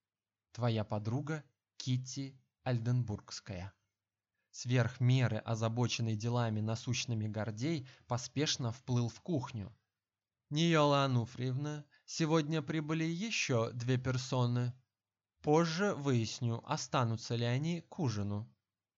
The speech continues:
Кухарка пожала плечами и развела руками в знак того, что ей было по большому счёту всё равно, две персоны прибавятся за ужином или пять. «Вы знаете, графиня нас покидает»,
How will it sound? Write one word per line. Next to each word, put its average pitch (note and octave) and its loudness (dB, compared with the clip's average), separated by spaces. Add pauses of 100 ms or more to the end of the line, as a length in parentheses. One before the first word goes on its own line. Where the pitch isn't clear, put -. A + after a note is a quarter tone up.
(260)
Кухарка C3+ -2
пожала B2 2
плечами B2+ -2
и A#2+ 2
развела B2 -2
руками G#2+ -2
в G#2+ -12
знак A#2 0
того, D3 -2
что - -6
ей C3 0
было B2+ -2
по B2+ -4
большому A#2+ -2
счёту D3 -6
всё D3 -8
равно, D#3+ -2 (640)
две A#2+ 2
персоны A2+ -2
прибавятся B2+ -2
за E3 -2
ужином D#3 -2
или D3+ -2
пять. A2+ -6 (1040)
«Вы C3+ 0
знаете, A#2 -2
графиня C3+ -2
нас C3 2
покидает», C3+ -4